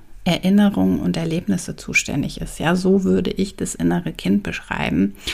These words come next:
Und oftmals ist es ja so, dass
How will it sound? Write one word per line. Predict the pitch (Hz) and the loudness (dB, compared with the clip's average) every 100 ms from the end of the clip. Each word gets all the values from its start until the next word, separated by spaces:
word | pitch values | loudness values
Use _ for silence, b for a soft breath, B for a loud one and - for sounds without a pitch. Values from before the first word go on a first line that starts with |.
| B B B B - | B B B B 0
Und | 175 175 180 180 175 - | 4 6 6 4 2 0
oftmals | 170 - 185 175 | 0 2 0 0
ist | - 190 | -2 -4
es | 185 | -2
ja | - 160 | 0 0
so, | - 185 | 2 2
dass | 185 185 | 2 -2